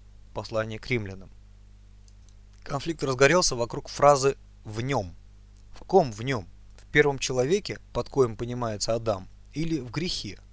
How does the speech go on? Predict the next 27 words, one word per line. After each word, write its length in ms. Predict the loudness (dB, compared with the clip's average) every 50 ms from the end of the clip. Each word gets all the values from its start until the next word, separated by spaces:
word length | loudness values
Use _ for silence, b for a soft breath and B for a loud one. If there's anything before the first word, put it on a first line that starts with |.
| -20 -20 -20 -20 -20 -20 -20 -20 -20 -20 -16
Католики 460 | -12 -12 -2 2 2 2 4 2 0
отнесли 440 | -2 -2 -2 -6 -8 -4 -4 -4 -4
эту 120 | -4 -6
фразу 320 | -2 0 0 0 0 0
к 60 | 0 0
Адаму, 440 | 2 6 6 6 6 4 0 -10 -16 -20 -20 -18 -12
одним 400 | -12 -10 -8 -6 -8 -8 -8 -10
человеком, 560 | -10 -4 -2 -2 -2 -2 -4 -6 -8 -14 -18 -20 -20 -20 -20 -16 -2
а 80 | 0 0
православные — 640 | 2 4 2 2 2 0 4 4 4 4 4 -4 -12 -16 -20 -20 -18 -12
к 100 | -12 -6
греху. 420 | -4 -4 -4 -4 -6 -12 -16 -16 -16 -20 -20 -20 -20 -20 -20 -20 -20 -20 -20 -20 -20 -20 -20 -20 -20 -20 -20 -18 -6
Из 120 | -4 -2 2
разного 360 | 6 6 6 4 4 -2 -2
толкования 540 | -2 -2 0 2 2 4 4 2 2 -2 -4
последовали 580 | -2 -2 -2 -2 -2 -4 -4 -2 -2 0 2 4
разные 420 | 6 8 8 8 6 4 -2 -2
выводы. 400 | -2 -2 -2 -2 -4 -4 -6 -12 -14 -16 -20 -18 -12 -12
По 80 | -6
католическому 680 | -6 -4 -4 -2 -4 -4 -2 -2 -2 -2 -2 -4 -8
толкованию 580 | -6 -6 -6 0 0 2 2 2 -2 -4 -6 -8
человечество 600 | -8 -6 -6 -6 -6 -6 -6 -6 -6 -8 -8 -8
таинственным 680 | -4 -4 -4 -4 -4 -6 -6 -8 -8 -8 -8 -8 -8 -8
образом 460 | -6 -8 -6 -4 -4 -4 -4 -4 -6 -6
находилось 520 | -8 -6 -6 -6 -4 -4 -4 -4 -2 0
в 60 | 0
Адаме. 420 | 2 4 4 4 4 2 -2 -10